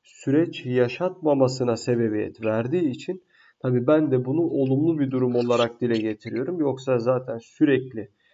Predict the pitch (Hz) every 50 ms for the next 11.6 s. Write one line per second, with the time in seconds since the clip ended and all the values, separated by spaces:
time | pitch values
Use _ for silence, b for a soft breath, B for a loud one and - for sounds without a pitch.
0 | _ _ _ _ 123 110 104 104 - - - _ b b b b b b b b
1 | b b b b _ _ _ - - 143 131 135 135 135 131 127 131 160 165 165
2 | 160 156 - 139 139 131 127 131 131 123 120 107 123 123 143 143 139 135 131 120
3 | 120 120 120 123 127 135 139 135 131 131 127 123 131 - 127 120 131 131 127 123
4 | 123 127 127 131 160 143 131 117 113 113 113 - - - 180 175 151 - - 117
5 | - _ 120 113 - 117 113 110 107 110 113 - - 190 196 175 131 - 107 98
6 | - - _ _ 120 127 135 170 185 196 185 175 - - - 185 185 - - _
7 | _ _ _ _ _ _ _ _ _ _ _ _ _ _ - _ - 139 131 143
8 | 160 165 175 165 156 156 151 151 143 135 147 147 143 135 147 139 139 143 147 175
9 | 175 156 - 120 117 - - - 123 117 117 120 120 123 127 123 127 _ - 170
10 | 151 135 127 127 139 147 156 156 - - 143 135 139 135 _ 127 123 120 139 135
11 | 135 131 135 127 123 117 - - 135 139 143 -